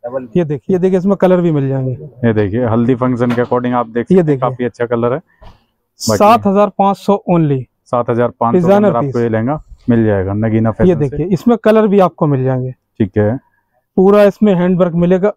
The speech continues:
Speaker 1: आपको, हर चीजें मैं सारी दिखा रहा हूँ, इसलिए आपको पता चले कि इसमें काम कौन सा है।
Speaker 2: ठीक है।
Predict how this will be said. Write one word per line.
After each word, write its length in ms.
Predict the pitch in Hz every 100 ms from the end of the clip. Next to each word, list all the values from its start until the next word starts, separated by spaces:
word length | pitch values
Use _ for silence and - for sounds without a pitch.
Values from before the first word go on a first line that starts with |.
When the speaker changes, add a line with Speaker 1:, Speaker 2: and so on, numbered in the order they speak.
| _ 190
Speaker 1:
आपको, 380 | 175 - 196 185
हर 220 | 156 185
चीजें 300 | - 202 185
मैं 120 | 196 190
सारी 300 | - 180 185
दिखा 300 | 151 147 160
रहा 120 | 165
हूँ, 80 | 175
इसलिए 340 | 156 - 190 185 _ _ _ _ -
आपको 240 | 156 175
पता 260 | 165 170 170
चले 180 | 180
कि 100 | 180
इसमें 220 | 165 185 175
काम 220 | 170 160
कौन 240 | 151 139
सा 200 | 127 139
है। 60 | 131 - - _
Speaker 2:
ठीक 200 | 113 95
है। 180 | 104 104